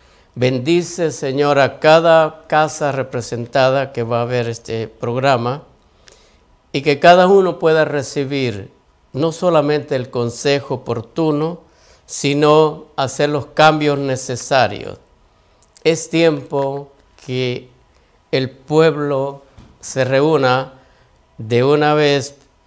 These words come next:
en la unidad, en el Espíritu, para alabar y ensalzar a Cristo Jesús, pero de la manera correcta. Ahora, Señor, invitamos tu divina presencia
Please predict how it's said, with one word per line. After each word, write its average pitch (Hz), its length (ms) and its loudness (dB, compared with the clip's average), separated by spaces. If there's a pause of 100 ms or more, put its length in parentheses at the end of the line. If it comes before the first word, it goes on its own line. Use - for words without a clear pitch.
(140)
en 123 220 -4
la 123 100 0
unidad, 131 640 2
en 131 100 -2
el 123 120 -2
Espíritu, 170 800 -2
para 123 160 0
alabar 123 640 0
y 143 120 -4
ensalzar 123 640 -2
a 120 120 -6
Cristo 135 400 -8
Jesús, 123 600 -12 (440)
pero 151 640 4
de 120 120 -2
la 113 100 -2
manera 117 480 -4
correcta. 107 600 -12 (1040)
Ahora, 127 300 2
Señor, 131 360 -4
invitamos 127 760 -4
tu 120 140 -6
divina 135 420 -2
presencia 113 840 -8